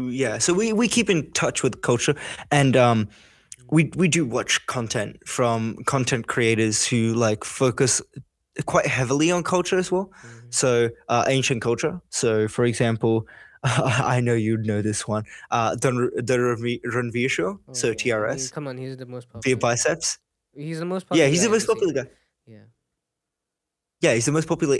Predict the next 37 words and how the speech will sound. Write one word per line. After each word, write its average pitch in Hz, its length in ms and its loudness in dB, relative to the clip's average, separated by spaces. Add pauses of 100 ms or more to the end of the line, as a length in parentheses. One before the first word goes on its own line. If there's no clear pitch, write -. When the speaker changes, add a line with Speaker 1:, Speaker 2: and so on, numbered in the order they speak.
(140)
Speaker 1:
Indian, 127 600 -2
uh, 120 180 -2
podcast 135 260 -2
Speaker 2:
Podcaster. 120 320 -4
Speaker 1:
channel. 104 320 -10
Speaker 2:
Yeah, - 160 -20 (1120)
yeah. 131 80 2
Speaker 1:
Yeah, 117 60 4
podcaster. 156 840 0 (120)
He's 131 160 0
got 143 160 0
the, 113 200 0 (140)
yeah, 113 260 0
and, 123 320 2
um, 107 380 0 (580)
so - 140 0
we 147 100 4
watch 180 220 4
a 135 80 4
lot 123 160 2
of 120 60 -4
his 123 160 -4
content. 160 480 -4
So 113 240 -2
that's, 120 400 -6
yeah. 113 460 -6
So 120 340 -2 (480)
we 147 100 0
like 139 160 2
his 160 100 -4
content. 175 420 -4 (100)
It's - 160 -8
Speaker 2:
Mm-hmm. 123 80 -4
Speaker 1:
really 123 160 0
nice. 117 400 -6
Speaker 2:
Mm-hmm. 110 260 -16
Speaker 1:
Um, 113 600 -2